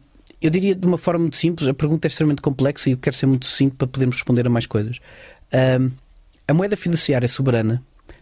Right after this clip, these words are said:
perdeu, na minha interpretação, ao longo dos anos, uma série de características. A primeira, o ouro que a suportava acabou. Portanto, hoje nós temos muito mais dinheiro em circulação, ah, do que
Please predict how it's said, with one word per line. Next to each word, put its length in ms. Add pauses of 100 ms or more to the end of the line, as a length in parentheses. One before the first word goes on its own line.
(680)
perdeu, 480 (500)
na 140
minha 160
interpretação, 720 (320)
ao 120
longo 180
dos 120
anos, 280 (100)
uma 140
série 200
de 40
características. 760
A 60
primeira, 480 (220)
o 160
ouro 360 (320)
que 120
a 40
suportava 720 (540)
acabou. 380
Portanto, 420
hoje 300
nós 160
temos 240
muito 260
mais 140
dinheiro 260
em 60
circulação, 600 (680)
ah, 320
do 160
que 420